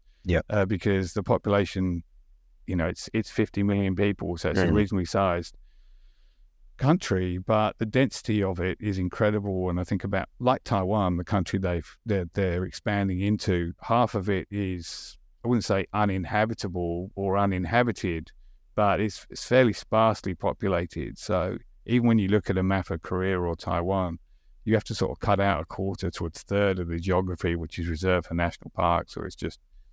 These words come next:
Speaker 2: so hilly and it's, it's uninhabitable. So,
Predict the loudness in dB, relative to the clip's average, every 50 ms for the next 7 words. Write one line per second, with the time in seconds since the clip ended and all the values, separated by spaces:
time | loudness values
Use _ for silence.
0 | -20 -18 -4 0 2 2 2 2 2 2 2 2 2 0 0 -2 -2 -2 -4 -6
1 | -8 -10 -16 -10 -10 -10 -8 -4 -4 -4 -4 -4 -8 -8 -4 -2 -2 0 -2 -2
2 | 0 -2 -2 -2 -4 -6 -8 -10 -10 -10 -12 -12 -8 -4 -2 -2 -2 -2